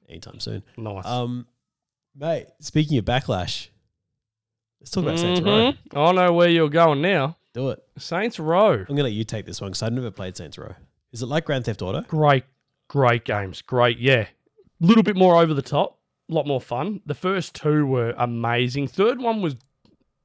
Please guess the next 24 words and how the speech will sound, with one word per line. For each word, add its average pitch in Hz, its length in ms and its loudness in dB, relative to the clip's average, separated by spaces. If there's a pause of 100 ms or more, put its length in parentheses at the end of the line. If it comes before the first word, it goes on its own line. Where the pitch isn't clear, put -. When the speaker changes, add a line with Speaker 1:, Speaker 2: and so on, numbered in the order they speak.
(180)
Speaker 2:
you 165 260 0
either 147 140 -2
l-, 135 440 -4
love 147 380 0
it 160 80 2
or 147 100 2
you 123 120 -2
hate 120 260 -4
it. 220 300 -4
I, 208 280 4
I 143 180 4
loved 120 340 -2
it. - 180 -6 (240)
And 135 160 -6
then 147 60 0
I - 20 -6
think 196 160 -2
there 214 100 -4
was 175 140 -2
the 143 80 -4
fourth 147 480 -2
one 120 240 -6
was 113 300 -6
just - 380 -8